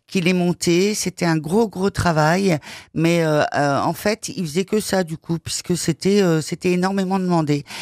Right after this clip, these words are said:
Et le but des chantiers collectifs n'est pas que ça. C'est aussi, euh, la réintégra-, l'intégration, la, la ré-, ré-,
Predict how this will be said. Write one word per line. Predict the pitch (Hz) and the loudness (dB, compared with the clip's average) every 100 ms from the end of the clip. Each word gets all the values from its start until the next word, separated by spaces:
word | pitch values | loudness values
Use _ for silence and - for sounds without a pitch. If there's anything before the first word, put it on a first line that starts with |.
| - - | -14 0
Et | 175 | 2
le | 196 | 4
but | 180 127 214 - | 2 0 -4 0
des | 180 | -2
chantiers | - 180 - | 0 -2 -4
collectifs | 175 175 156 - 185 196 180 | -2 -2 -2 -4 -8 -4 2
n'est | 170 | 2
pas | - 208 208 - | 2 0 -2 -6
que | - 208 | 0 0
ça. | 185 - 160 - - - - - | 0 0 -2 -2 -10 -20 -20 -8
C'est | - 175 175 | -2 2 4
aussi, | 170 156 - 190 202 | 2 0 -2 0 2
euh, | 185 160 | 4 2
la | 156 160 | 2 0
réintégra-, | 170 156 - 160 147 - | 2 0 -2 -4 0 2
l'intégration, | 165 175 185 160 165 - - 160 196 220 | 2 0 -2 -2 -2 -2 -4 -2 0 0
la, | 214 180 156 | 2 4 4
la | 151 151 | 2 0
ré-, | 143 165 156 120 | 0 2 2 2
ré-, | 147 180 170 160 156 | 0 0 0 0 -4